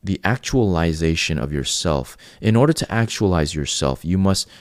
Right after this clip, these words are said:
know, you must have knowledge, you must have a grasp of what your strengths are. If you were a cheetah and you didn't know you were a cheetah,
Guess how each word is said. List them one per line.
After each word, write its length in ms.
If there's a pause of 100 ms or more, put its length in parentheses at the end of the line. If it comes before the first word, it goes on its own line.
(100)
know, 380
you 160
must 240
have 260
knowledge, 560
you 100
must 420 (240)
have 560
a 80
grasp 520
of 140
what 180
your 100
strengths 520
are. 280 (1300)
If 200
you 160
were 140
a 60
cheetah 440
and 160
you 100
didn't 320
know 200
you 260
were 120
a 140
cheetah, 520